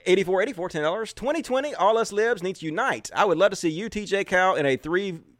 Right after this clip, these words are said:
a three-way discussion debate." Okay, I'd be open for that. You know, I'd be open to talking to T J or whatever.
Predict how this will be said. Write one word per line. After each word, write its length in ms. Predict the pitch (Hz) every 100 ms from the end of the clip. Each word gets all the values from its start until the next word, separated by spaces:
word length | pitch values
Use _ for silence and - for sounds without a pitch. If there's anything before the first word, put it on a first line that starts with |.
| _ _ _ _ _ _ _
a 100 | -
three-way 320 | 113 160 190 190
discussion 480 | 175 165 170 185
debate." 240 | 170 180 165
Okay, 260 | 285 214 226
I'd 240 | - 120
be 80 | 247
open 180 | 220 165
for 120 | 170
that. 240 | 147 180 -
You 80 |
know, 160 | 160 165
I'd 140 | - 165
be 120 | 175
open 160 | 180
to 60 | 160
talking 280 | - 131 156
to 100 | 107
T 60 |
J 100 | 104
or 140 | 117 143
whatever. 440 | 107 120 139 160